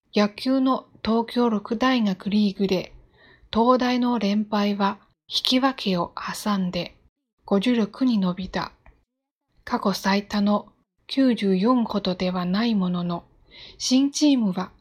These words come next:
勝利を経験した選手が不在で迎えることになる。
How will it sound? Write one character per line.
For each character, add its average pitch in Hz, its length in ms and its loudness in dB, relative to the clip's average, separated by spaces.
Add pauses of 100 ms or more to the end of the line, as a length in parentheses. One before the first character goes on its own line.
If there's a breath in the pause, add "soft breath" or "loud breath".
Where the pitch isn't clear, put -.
(140)
勝 254 400 2
利 180 220 0
を - 240 -4
経 196 240 -2
験 220 300 0
し - 120 -6
た 214 200 -2
選 240 300 0
手 196 200 -4
が - 160 -8 (320 soft breath)
不 - 160 -8
在 214 300 0
で 254 280 -2 (200)
迎 196 320 -4
え 202 80 0
る 208 120 -6
こ 208 140 -8
と 226 140 -4
に 214 140 0
な 180 160 -6
る。 - 160 -12